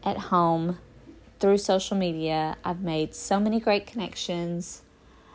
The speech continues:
I've even gotten to go eat lunch with new friends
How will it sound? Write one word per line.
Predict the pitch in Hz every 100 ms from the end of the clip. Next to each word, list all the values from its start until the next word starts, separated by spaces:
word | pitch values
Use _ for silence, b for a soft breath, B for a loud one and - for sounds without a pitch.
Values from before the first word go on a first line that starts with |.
| b _ -
I've | 180 165 165 160 156 - - - _ _ _ - _ _ _ _ -
even | 190 175 180
gotten | 170 - 185
to | 196
go | 180 180 180
eat | - 185
lunch | - 185 180 -
with | 202 196
new | 190 196
friends | 208 180 165 160 165 180 - -